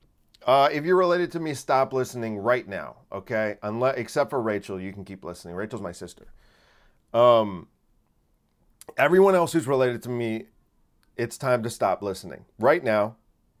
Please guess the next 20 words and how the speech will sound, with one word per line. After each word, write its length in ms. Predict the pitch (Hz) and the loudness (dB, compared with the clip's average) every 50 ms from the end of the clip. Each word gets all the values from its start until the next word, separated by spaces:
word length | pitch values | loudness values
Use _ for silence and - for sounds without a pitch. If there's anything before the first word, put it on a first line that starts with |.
| _ _ - | _ _ -6
I'm 80 | 104 110 | -4 -4
gonna 160 | 113 110 110 | -2 -4 -2
give 180 | 95 113 113 110 | -2 -4 -4 -2
you 100 | 120 113 | -2 -2
a 40 | |
minute 500 | 110 110 117 120 127 131 127 123 120 - _ _ _ - - | -2 0 -2 0 0 0 0 -2 -4 -6 _ _ _ -18 -12
to 640 | 123 117 113 113 110 107 104 101 101 101 95 95 _ _ _ _ _ _ _ _ _ _ _ _ _ _ _ _ _ | -8 -4 -2 0 0 0 0 -2 -2 -4 -4 -6 _ _ _ _ _ _ _ _ _ _ _ _ _ _ _ _ _
turn 300 | - 127 127 123 120 117 | -4 -2 0 2 2 4
off 320 | 110 107 110 107 107 - | 4 4 4 2 0 -4
your, 440 | 98 101 95 95 92 92 90 - - | -6 -4 -2 -2 -2 -2 -4 -6 -8
your 240 | 80 95 98 92 92 | -10 -8 -6 -6 -6
Bluetooth 480 | 85 82 110 113 117 110 - 110 98 | -8 -8 -6 -6 -6 -4 -6 -6 -4
headphones 460 | - 127 139 135 - 131 127 123 107 | -2 -2 -4 -2 -2 -2 -2 -2 -2
or 60 | 101 92 | -6 -4
whatever, 760 | 95 98 101 113 113 92 98 110 107 101 98 98 90 - - | -2 0 2 2 2 2 0 -4 -4 -4 -4 -6 -10 -12 -10
however 320 | 92 98 107 110 117 120 | -4 -2 0 0 0 0
you're 200 | 120 113 110 104 | -2 -2 -2 -2
listening 340 | 104 107 107 110 120 117 113 | -2 -4 -4 -6 -8 -8 -8
to 80 | 120 110 | -6 -4
this. 540 | 117 117 117 113 - - - - - _ | -4 -2 -4 -4 -6 -10 -18 -20 -20 _